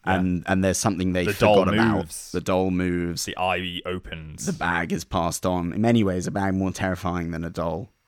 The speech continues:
Speaker 1: Yes. No.
Speaker 2: 'Cause it looks completely inanimate, unlike dolls.
Speaker 1: You're more scared of bags than dolls.
Speaker 2: Well, I'm just, yeah, you could
Speaker 1: Just a
Speaker 2: be. You
Speaker 1: bunch
Speaker 2: should
Speaker 1: of
Speaker 2: be.
Speaker 1: crazy bags and dolls.
Speaker 2: <laughs>
Speaker 1: Yeah,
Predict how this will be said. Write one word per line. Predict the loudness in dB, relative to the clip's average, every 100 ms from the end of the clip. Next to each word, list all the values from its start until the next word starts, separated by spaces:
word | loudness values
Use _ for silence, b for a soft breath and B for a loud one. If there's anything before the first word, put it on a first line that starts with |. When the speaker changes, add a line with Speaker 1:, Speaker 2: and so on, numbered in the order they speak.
| _ _
Speaker 1:
Yes. | -6 -4 -4 -8 -14
No. | -6 -2
Speaker 2:
'Cause | 0
it | 2
looks | 2 2 0
completely | -2 -2 -4 -2 -2
inanimate, | 0 0 -2 -6 -14 _ _ _ _ _ _ _
unlike | 0 2 0 0
dolls. | 0 -2 -4 -12 -18 _
Speaker 1:
You're | -2 -2
more | 0 0
scared | 0 0
of | 0
bags | 2 2 0 -4
than | -4
dolls. | 0 0 -2 -8 -16 -20 _ _
Speaker 2:
Well, | 6 8
I'm | 6
just, | 2 -12 -2
yeah, | 2 2 2 -2
you | 4
could | 4 4
Speaker 1:
Just |
a |
Speaker 2:
be. | 2
You |
Speaker 1:
bunch | 2 2
Speaker 2:
should | 2
Speaker 1:
of |
Speaker 2:
be. | 2
Speaker 1:
crazy | 0 0 -4
bags | -2 -2 -2
and | -8 -2
dolls. | -2 -2 -4 -6 -4 4 8
Speaker 2:
<laughs> | 8 4 -20 _ _ -6
Speaker 1:
Yeah, | 2 2 2